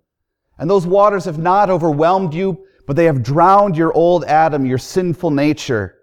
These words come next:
and placed upon you God's own name. And he claims you as his own. And Jesus calls you his brother. And he suffers as one of us.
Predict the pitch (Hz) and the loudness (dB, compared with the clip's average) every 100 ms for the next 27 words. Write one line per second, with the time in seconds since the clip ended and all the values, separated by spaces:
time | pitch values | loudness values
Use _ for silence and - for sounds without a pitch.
0 | _ _ _ 139 143 - 208 208 180 - | _ _ _ -10 -6 0 2 2 -4 -4
1 | 175 170 165 123 156 165 185 156 143 160 | -2 -2 -2 -4 -2 0 0 -2 -2 -2
2 | 156 135 143 139 110 85 - _ _ _ | -2 -2 -2 -4 -4 -8 -16 _ _ _
3 | _ _ - 117 165 - 185 208 233 208 | _ _ -12 -8 -8 -6 -4 -2 -2 -4
4 | 175 202 208 202 _ _ _ 165 165 165 | -4 -2 -2 -4 _ _ _ -2 -2 -2
5 | 147 - 156 135 104 85 - _ _ _ | -6 -4 -2 -2 -4 -10 -18 _ _ _
6 | 165 160 143 233 233 190 - - _ - | -4 -2 0 0 0 -2 -4 -14 _ -4
7 | 226 247 247 180 208 202 151 180 165 - | 2 4 4 0 -4 -2 0 2 0 -4
8 | _ 113 143 170 170 113 85 - _ _ | _ -10 -2 0 0 -4 -10 -16 _ _
9 | _ _ _ _ _ _ _ _ _ _ | _ _ _ _ _ _ _ _ _ _
10 | 135 190 180 - 226 233 220 190 160 170 | -6 -4 -4 -2 0 0 0 0 0 -2
11 | 190 208 185 139 131 135 117 104 95 78 | 0 0 0 -4 -4 -2 -4 -6 -8 -10
12 | - - | -18 -20